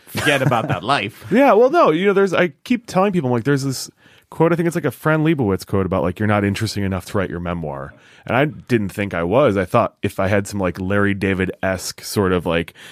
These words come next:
Speaker 2: screwing up and pissing people off in New York City kind of story, that'd be funny. But, um, my editor had, was wise and,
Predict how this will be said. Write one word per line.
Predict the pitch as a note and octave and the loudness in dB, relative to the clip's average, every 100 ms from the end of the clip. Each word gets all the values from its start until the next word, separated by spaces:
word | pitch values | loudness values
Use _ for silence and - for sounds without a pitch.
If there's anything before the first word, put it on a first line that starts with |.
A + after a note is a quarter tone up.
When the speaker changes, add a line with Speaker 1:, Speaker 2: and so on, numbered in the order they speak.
| - _ | -20 _
Speaker 2:
screwing | - - - A2+ A2 G2+ | -12 -4 2 4 4 4
up | G2+ G#2 | 0 2
and | F#2 | -2
pissing | - G2 - F#2 | -2 -4 -2 -4
people | G2+ - E2 | -4 -2 0
off | E2+ F2 - | 2 0 0
in | F2 | -2
New | F2+ | 0
York | E2+ E2 - | 0 0 -2
City | - F#2 E2+ | -2 0 0
kind | - F2+ E2 | -2 -2 -2
of | D#2 | -4
story, | - - - G2+ G#2+ | -8 -10 -2 2 4
that'd | F2+ E2 | 4 2
be | D#2 | -2
funny. | - F#2+ G#2+ F#2 | -4 0 2 2
But, | D#2+ D#2+ - - - - - - - - | 2 0 -2 -12 -20 -20 -20 -20 -14 -2
um, | E2 E2 E2 D#2+ D#2 D2+ D#2 D2+ - _ | 0 2 2 2 0 -2 -4 -6 -12 _
my | - F2 - | -2 0 2
editor | F2 F2 E2 D#2 | 2 2 2 0
had, | D2+ D2+ _ - - _ - | -2 -8 _ -20 -20 _ -8
was | - F#2+ D#2 E2 - - | 0 2 0 -8 -10 0
wise | D#2+ D2+ D2 C#2+ | 2 2 0 -2
and, | D#2+ D2+ E2 | -4 -4 -6